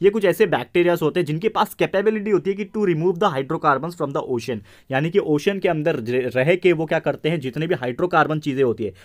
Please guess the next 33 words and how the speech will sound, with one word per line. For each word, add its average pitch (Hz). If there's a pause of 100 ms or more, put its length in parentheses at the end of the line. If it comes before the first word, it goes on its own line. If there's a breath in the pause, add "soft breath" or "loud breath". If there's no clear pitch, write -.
(140 loud breath)
जैसे 131
कि 147
पेट्रोलियम 135
प्रोडक्ट्स 127
हो 123
गया, 123
even 127 (160)
ऑयल्स 139
वगैरह 131
हो 127
गए, 147
ये 156
सब 160
क्या 175
होते 160
हैं, 262 (240 loud breath)
हाइड्रोकार्बन 165
के 196
प्रोडक्ट्स 139
होते 127
हैं। 156
तो 202
इसको 175
वो 208
क्या 180
कर 170
सकते 151
हैं, 170
रिमूव 143
कर 160
सकते -
हैं, 180
उसको 180